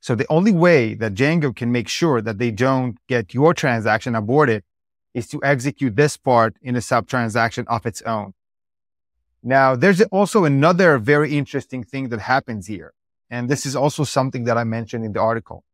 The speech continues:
Python encourage asking for forgiveness. So in Python, the item says that you should try something and then handle all the possible exceptions.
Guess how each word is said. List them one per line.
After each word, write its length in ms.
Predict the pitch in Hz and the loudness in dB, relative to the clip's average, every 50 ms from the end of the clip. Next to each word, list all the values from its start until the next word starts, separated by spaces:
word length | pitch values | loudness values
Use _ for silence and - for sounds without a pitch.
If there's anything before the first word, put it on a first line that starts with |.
| _ _ _ _ _ _ _ _ _ _ _ _ _ _ _ | _ _ _ _ _ _ _ _ _ _ _ _ _ _ _
Python 680 | - 175 208 233 214 - 151 123 117 107 107 104 107 - _ _ _ _ _ _ _ _ _ _ _ _ _ _ _ | 2 4 4 4 4 4 2 2 2 0 -2 -4 -8 -14 _ _ _ _ _ _ _ _ _ _ _ _ _ _ _
encourage 840 | 127 131 117 - - 160 165 165 147 127 123 117 104 98 - _ _ _ _ | -6 -6 -6 -2 2 4 4 4 4 2 0 -2 -6 -10 -14 _ _ _ _
asking 360 | - 123 131 123 - - 135 117 | -2 -2 -2 -2 -2 -6 -8 -6
for 200 | - 127 123 107 | -6 -8 -8 -8
forgiveness. 720 | - 131 107 110 123 117 104 101 - - - - - _ _ _ _ _ _ _ _ _ _ _ _ _ _ _ _ _ _ _ _ _ _ _ _ _ | -8 -6 -4 -2 -2 -2 -4 -8 -12 -14 -20 -20 -20 _ _ _ _ _ _ _ _ _ _ _ _ _ _ _ _ _ _ _ _ _ _ _ _ _
So 300 | _ - - 127 123 120 | _ -6 -2 -2 -2 0
in 140 | - 135 117 | -2 -4 -2
Python, 760 | - 160 180 214 220 - - 151 117 110 107 107 107 104 - _ _ _ _ _ _ _ _ _ _ _ | 2 2 4 4 2 2 2 0 0 0 -2 -6 -8 -12 -18 _ _ _ _ _ _ _ _ _ _ _
the 180 | - 131 120 113 | -4 -2 0 2
item 300 | 143 175 208 185 170 131 | 2 4 4 2 0 0
says 340 | - - 135 123 123 117 107 | 0 0 2 2 2 0 0
that 280 | 123 120 117 113 - | 0 0 0 0 -2
you 120 | 123 139 156 | -4 -4 -4
should 400 | - - 190 170 151 127 120 - _ _ | -2 0 0 0 0 -2 -6 -10 _ _
try 300 | - - 147 147 170 180 | -2 2 4 4 6 4
something 460 | 156 - 143 120 117 104 - 120 120 | 2 2 0 0 0 -2 -4 -4 -4
and 100 | 113 110 | -2 -2
then 140 | 135 139 135 | -2 -2 -2
handle 420 | - 110 131 135 139 135 135 131 | -4 -4 -4 -4 -2 -2 -2 -2
all 120 | 98 127 123 | -2 -2 -4
the 80 | 123 | -4
possible 440 | - - 120 120 - - 123 113 110 | -4 -2 -2 -2 -2 -4 -6 -8 -8
exceptions. 760 | 110 - - - 120 110 - - - - - _ _ - _ | -8 -8 -4 -2 -2 -2 -2 -8 -14 -18 -18 _ _ -20 _